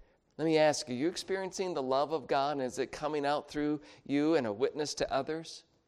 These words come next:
How many people have you invited this week and for Friend Night how many times have you been actively and, and, um, certainly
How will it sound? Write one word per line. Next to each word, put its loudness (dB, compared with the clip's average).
How 2
many 4
people 4
have 4
you 6
invited 4
this 0
week 0
and -4
for -6
Friend 2
Night 2
how 4
many 4
times 2
have 4
you 4
been 10
actively 6
and, 2
and, 4
um, 6
certainly 4